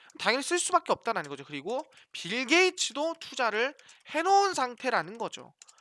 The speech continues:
거기에 가장 우리는 가치를 줄만 하다라는 거고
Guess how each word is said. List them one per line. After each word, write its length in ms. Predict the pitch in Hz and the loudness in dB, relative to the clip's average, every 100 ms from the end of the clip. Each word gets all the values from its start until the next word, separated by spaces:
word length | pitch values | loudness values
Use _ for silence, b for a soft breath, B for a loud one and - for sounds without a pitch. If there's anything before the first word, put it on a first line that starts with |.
| B _ | B _
거기에 400 | - 180 233 349 | 0 0 2 2
가장 340 | 269 190 208 | 2 0 -2
우리는 240 | 156 160 196 | -2 -8 -8
가치를 460 | - 147 - 208 | -10 -8 -6 -6
줄만 300 | 190 151 165 | -6 -6 -6
하다라는 420 | 185 233 262 240 175 | -4 0 0 0 -6
거고 400 | 147 170 170 | -14 -16 -20